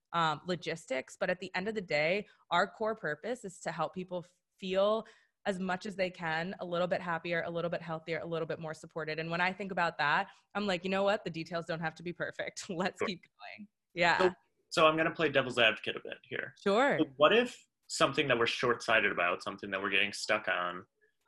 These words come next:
Speaker 2: we cannot really connect it to, to a larger purpose? Like, what if we're having a hard time doing that? Like
Speaker 1: That's such a great question. Uh,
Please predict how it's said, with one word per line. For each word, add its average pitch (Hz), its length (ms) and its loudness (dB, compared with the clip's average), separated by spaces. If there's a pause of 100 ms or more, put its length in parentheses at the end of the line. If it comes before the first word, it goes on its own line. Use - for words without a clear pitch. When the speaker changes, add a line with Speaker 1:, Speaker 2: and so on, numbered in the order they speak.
Speaker 2:
we 135 220 0
cannot 131 420 2
really 113 180 2
connect 104 400 -2
it - 120 -6 (340)
to, - 520 -2
to 135 160 4
a 117 40 8
larger 107 340 4
purpose? - 340 -2
Like, 127 120 0
what 123 100 4
if 143 100 2
we're 131 80 6
having 127 180 4
a 110 60 2
hard 110 200 4
time 101 180 0
doing 92 220 -2
that? 87 200 -6
Like 85 160 -8 (640)
Speaker 1:
That's 240 200 0
such 240 200 0
a 226 40 -4
great 202 200 2
question. 156 580 0
Uh, 202 240 6